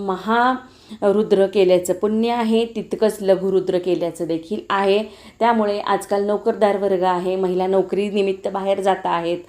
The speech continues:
त्यामुळे त्यांना एक एक तास, पाऊण पाऊण तास एका ठिकाणी बसून सेवा करणं शक्य होत नसेल,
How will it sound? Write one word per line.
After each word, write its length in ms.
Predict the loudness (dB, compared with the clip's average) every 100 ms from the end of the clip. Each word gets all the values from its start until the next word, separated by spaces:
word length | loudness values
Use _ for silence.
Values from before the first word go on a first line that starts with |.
| -20 -18 -4
त्यामुळे 280 | -2 2 2
त्यांना 380 | 2 0 0 0 -2
एक 180 | -2 0
एक 200 | 0 0
तास, 280 | 0 0 0
पाऊण 240 | 0 0
पाऊण 360 | -2 0 0 2
तास 460 | 4 4 4 -2 -12 -18 -20 -16 -4
एका 220 | 2 2
ठिकाणी 400 | 2 2 2 2
बसून 440 | 0 -2 -2 -4
सेवा 320 | -2 -2 0 0
करणं 300 | -2 -2 -2
शक्य 340 | -4 0 4
होत 220 | 4 2
नसेल, 360 | 0 2 2